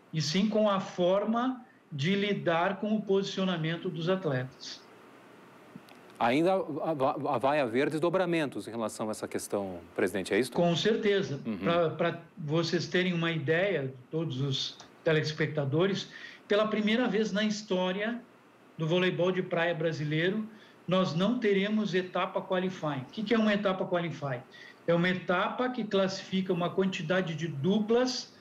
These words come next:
Speaker 1: pra, pra aquela determinada etapa do circuito.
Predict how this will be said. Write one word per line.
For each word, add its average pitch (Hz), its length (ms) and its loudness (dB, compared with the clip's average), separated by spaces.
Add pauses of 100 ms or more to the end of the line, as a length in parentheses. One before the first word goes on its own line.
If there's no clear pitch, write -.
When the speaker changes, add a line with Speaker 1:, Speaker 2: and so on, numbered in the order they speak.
(400)
Speaker 1:
pra, 185 320 0 (140)
pra 196 140 2
aquela 233 520 2
determinada 190 800 0
etapa 180 560 -2
do 180 160 -2
circuito. 180 580 -2